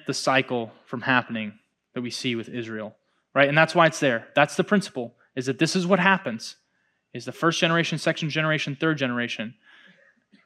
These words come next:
If you read that and you're like, "Wow, those Israelites, idiots." <laughs> That's not the point.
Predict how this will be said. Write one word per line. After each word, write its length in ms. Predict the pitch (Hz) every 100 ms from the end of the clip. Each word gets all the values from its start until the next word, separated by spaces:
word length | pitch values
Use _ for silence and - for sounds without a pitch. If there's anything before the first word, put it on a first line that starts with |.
| _
If 120 | 147
you 140 | 160 202
read 220 | 233 196
that 240 | 139 135
and 100 | 151
you're 100 | 160 139
like, 300 | 120 - 156
"Wow, 300 | 147 - - - - - _ _ _ _ _ -
those 200 | 131 131
Israelites, 720 | 131 139 139 135 139 - - - _ _ _ _ - - _ _ _ _ _ _ _
idiots." 580 | 131 98 90 - - - - - - _ - - _ _ _
<laughs> 880 | _ _ _ _ _ _ _ _ -
That's 240 | 160 -
not 280 | 196 185 190
the 80 | 185
point. 480 | 196 190 147 -